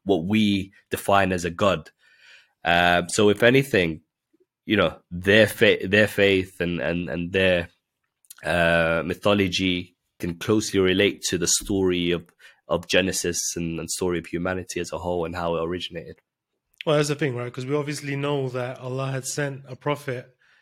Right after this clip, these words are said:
Speaker 2: um, to all people at all times.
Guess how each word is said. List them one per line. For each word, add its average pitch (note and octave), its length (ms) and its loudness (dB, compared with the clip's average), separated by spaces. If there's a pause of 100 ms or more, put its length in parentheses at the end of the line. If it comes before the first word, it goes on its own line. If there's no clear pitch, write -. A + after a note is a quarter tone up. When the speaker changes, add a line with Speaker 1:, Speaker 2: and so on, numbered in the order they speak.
(300)
Speaker 2:
um, A#2 480 -8
to D3 100 -12
all D3+ 180 -2
people C3+ 560 -6
at B2 180 -10 (100)
all C#3+ 200 -4
times. B2+ 480 -4